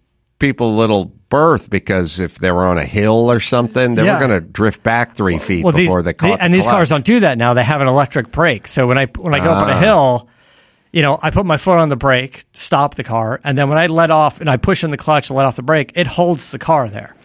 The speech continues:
Speaker 1: Have you done launch control on it yet?
Speaker 2: I haven't done the launch control on it yet.
Speaker 1: What do you think the R's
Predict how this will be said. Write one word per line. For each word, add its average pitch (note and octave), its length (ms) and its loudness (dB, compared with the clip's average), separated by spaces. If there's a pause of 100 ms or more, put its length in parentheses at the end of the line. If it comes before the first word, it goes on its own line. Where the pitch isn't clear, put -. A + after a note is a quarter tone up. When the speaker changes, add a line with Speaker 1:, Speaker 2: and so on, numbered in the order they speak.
(160)
Speaker 1:
Have A#2 180 -2
you A#2+ 80 0
done C3 240 2
launch A2+ 360 2
control B2 500 2
on C3 160 2
it C3+ 120 -2
yet? C3 120 0
Speaker 2:
I - 20 0
haven't E3+ 260 0
done D3 140 0
the C#3 80 -2
launch B2+ 280 0
control A#2+ 340 -2
on A2+ 180 0
it C3+ 80 -6
yet. A#2+ 280 -2
Speaker 1:
What G3+ 80 2
do C#4+ 60 -2
you B3 60 -2
think G#3 280 -2
the C3+ 340 -2 (100)
R's F2+ 800 0